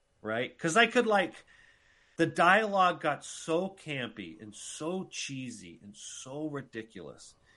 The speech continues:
And it was like, I was like, there was, like, an unpredictability-ness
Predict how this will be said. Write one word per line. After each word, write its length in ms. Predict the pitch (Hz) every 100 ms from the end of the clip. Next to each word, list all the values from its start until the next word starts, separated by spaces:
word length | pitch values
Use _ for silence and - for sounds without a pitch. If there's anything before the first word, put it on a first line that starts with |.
| _ _ _ _ _
And 120 | 147 160
it 100 | 165
was 180 | 147 160
like, 320 | 165 147 139
I 120 | - 160
was 180 | 147
like, 240 | 156 147 - _ _ _ _ _ _ _ _ _ _
there 120 | 165
was, 160 | 185 175
like, 180 | 190 180
an 100 | 160
unpredictability-ness 1700 | 180 208 - - 196 - 160 147 160 180 196 208 214 220 240 -